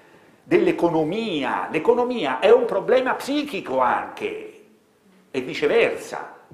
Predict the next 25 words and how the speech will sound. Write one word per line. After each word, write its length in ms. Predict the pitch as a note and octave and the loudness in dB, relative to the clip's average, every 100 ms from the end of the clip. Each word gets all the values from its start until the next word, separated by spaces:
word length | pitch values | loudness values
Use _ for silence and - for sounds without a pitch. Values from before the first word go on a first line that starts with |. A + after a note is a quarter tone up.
| _ _ _ _ _ _ _ _ _ _ _ _ | _ _ _ _ _ _ _ _ _ _ _ _
La 120 | - | -8
psicologia 500 | A2 - C#3+ D#3 B3 | -6 -2 -2 0 4
è 40 | D3+ | 6
anche 340 | G3+ C4+ C4+ | 6 4 2
un 60 | B3+ | 4
problema 300 | A#3+ A#3 B3+ | 4 4 4
economico, 840 | A3+ A3 C4+ C3 - - - - - _ _ _ _ _ _ _ _ _ _ _ _ | 4 4 2 0 -6 -10 -12 -18 -20 _ _ _ _ _ _ _ _ _ _ _ _
non 120 | D#3+ | -6
c'è 140 | - - | -2 0
dubbio, 600 | B3+ - - - - - | -2 -4 -8 -10 -14 -14
basta 220 | - A#2 | -10 -4
vedere 200 | C3 D#3 | -2 0
quanto 260 | D#3 D3 - | 0 0 0
costa. 360 | E3+ G#3+ - - - - - - - - - - - - - - - - - - | 0 0 -4 -12 -16 -18 -18 -18 -18 -20 -20 -18 -18 -18 -16 -14 -14 -16 -20 -10
E 80 | D#3+ | -4
non 140 | G#3+ | -2
è 40 | B3+ | 0
un 60 | |
problema 300 | B3+ B3 B3 | 2 2 2
economico? 840 | A#3+ B3+ G#3 C#3+ E3 F3+ - - - _ _ _ _ _ _ _ F#3+ - _ _ _ _ _ _ _ | 2 4 4 2 -2 -4 -8 -18 -20 _ _ _ _ _ _ _ -20 -20 _ _ _ _ _ _ _
Non 180 | C#3+ F#3 | -8 -4
è 60 | B3 | -2
un 60 | |
problema 320 | B3 A3+ A#3+ | 2 2 0
economico? 720 | A3 G#3+ B3+ G#3 E3+ F#3+ G#3+ | 0 2 2 0 -2 -4 -4